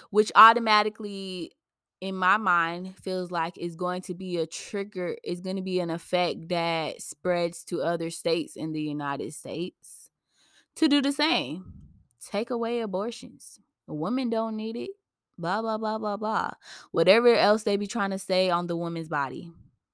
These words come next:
It's unfortunate. It's real unfortunate. I know women personally,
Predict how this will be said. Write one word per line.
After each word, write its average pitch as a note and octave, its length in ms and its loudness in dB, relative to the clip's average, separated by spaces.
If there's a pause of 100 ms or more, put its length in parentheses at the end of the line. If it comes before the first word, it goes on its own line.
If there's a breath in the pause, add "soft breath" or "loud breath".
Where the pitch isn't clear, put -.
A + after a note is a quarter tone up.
(1900 soft breath)
It's G4+ 180 4
unfortunate. F#4+ 720 0 (1700 loud breath)
It's F#4+ 240 0
real F4+ 340 2
unfortunate. F3 680 -2 (1500)
I D#4+ 100 10
know E4 180 4
women C#4 340 4
personally, F#3 840 -2